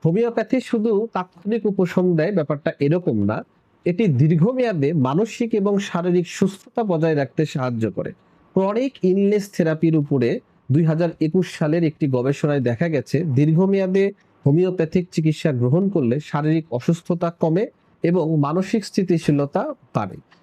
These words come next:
এর ফলে মানসিক চাপ এবং উদ্বেগের মাত্রা কমে যায়, যা সুখী থাকার অন্যতম উপাদান। বিভিন্ন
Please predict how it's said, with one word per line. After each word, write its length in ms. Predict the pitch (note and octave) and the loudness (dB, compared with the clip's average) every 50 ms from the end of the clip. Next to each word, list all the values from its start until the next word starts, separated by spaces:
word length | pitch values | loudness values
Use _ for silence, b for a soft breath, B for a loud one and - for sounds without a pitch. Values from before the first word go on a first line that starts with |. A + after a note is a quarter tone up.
| _ _ - | _ _ -4
এর 160 | D3 E3 E3+ | -4 -2 -2
ফলে 280 | E3+ - F3 E3+ E3+ | -2 -2 0 0 0
মানসিক 520 | E3 D3 C#3 C#3+ D#3 E3 - - F#3+ F3+ - _ | 0 0 0 -2 -2 -2 -2 -2 -2 -2 -4 _
চাপ 360 | - E3 D3+ D#3 E3+ F3 E3+ E3+ | -4 -2 -2 -2 -2 -2 -2 0
এবং 220 | D#3 D#3 E3 D#3+ - | 0 0 0 0 0
উদ্বেগের 520 | D#3 D3+ D3 D3 D#3 D3+ D3 D3+ C#3+ C#3+ | 0 0 2 2 0 0 0 0 0 0
মাত্রা 400 | C3+ C#3 C#3 - _ - C#3 C3+ | 0 -2 -2 -4 _ -6 -6 -6
কমে 300 | - - D3 C#3 D#3 F3 | -2 0 0 0 2 2
যায়, 260 | E3 E3 E3+ G#3+ B3 | 0 0 -2 -2 -2
যা 200 | F3 C3+ C#3 C#3 C#3 | 0 0 -2 -2 -4
সুখী 300 | - - E3 D#3 - F3+ | -4 -2 -2 0 0 0
থাকার 300 | E3+ - E3+ - - E3+ E3+ - - | -2 -2 -2 -2 -2 -4 -4 -2 -2
অন্যতম 520 | C#3+ D3 D3+ E3 E3 D#3+ E3 D3 C#3+ C#3+ - | -2 0 0 0 0 0 0 0 0 0 -2
উপাদান। 380 | C3+ A#2+ B2 G2 F2+ F2 - - _ _ _ _ _ _ _ _ _ _ _ - | -2 -2 -2 -4 -4 -6 -10 -16 _ _ _ _ _ _ _ _ _ _ _ -4
বিভিন্ন 560 | C#3 G3 F#3 A3+ A#3 A#3+ B3 B3+ B3 A#3+ | -2 0 0 2 2 0 0 0 -2 -4